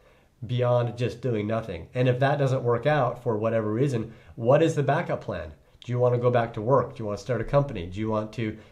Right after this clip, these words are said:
join your brother-in-law's company? Do you want to travel? What is the backup plan? Plan A and plan B in case that plan A doesn't work out.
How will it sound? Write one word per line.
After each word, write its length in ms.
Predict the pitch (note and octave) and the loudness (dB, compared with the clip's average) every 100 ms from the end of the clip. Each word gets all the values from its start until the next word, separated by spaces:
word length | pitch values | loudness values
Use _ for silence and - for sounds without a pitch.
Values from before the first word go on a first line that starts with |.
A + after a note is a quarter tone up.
| _ _ | _ _
join 340 | B2+ B2 B2 | 2 4 4
your 460 | A#2+ A#2 A2+ A2+ - - _ _ | 4 2 2 0 -10 -20 _ _
brother-in-law's 800 | G#2 C#3+ D3 C#3+ A#2+ A2+ G#2+ G#2+ | -2 2 4 4 2 2 0 0
company? 520 | B2 A2 G2+ F2+ E2+ - | -2 -2 -4 -6 -8 -8
Do 80 | |
you 140 | A#2+ A#2 | -4 0
want 260 | A2+ A#2 | 0 0
to 140 | - A#2 | -4 -6
travel? 580 | - D#3 D#3 A#2+ F2+ - - _ | 0 2 4 2 0 -6 -20 _
What 240 | B2 E3+ | 2 2
is 200 | F3 D#3+ | 4 0
the 80 | C#3 | 0
backup 440 | B2 C#3+ C#3+ A#2 - | 2 0 2 -2 -2
plan? 280 | F#2+ E2+ E2 - | -6 -6 -12 -4
Plan 260 | - C#3+ C#3+ | 2 4 4
A 380 | D3+ D3+ D3+ - - - - | 2 2 0 -8 -20 -20 -4
and 360 | C3 B2+ A#2+ - - - | 2 4 2 -2 -14 -4
plan 280 | C#3+ A#2+ A#2 | 0 2 2
B 400 | D#3 C3+ G#2 - - _ | 2 2 -2 -10 -20 _
in 120 | A2+ G#2+ | -8 -6
case 340 | - B2+ B2 | -4 -2 -2
that 240 | - G#2+ | -4 -4
plan 220 | - A#2 G#2+ | -2 -4 -2
A 100 | G#2 | -2
doesn't 260 | G2+ F#2+ | -4 -4
work 200 | F2+ F2+ | -8 -6
out. 240 | G#2 F#2 | -8 -8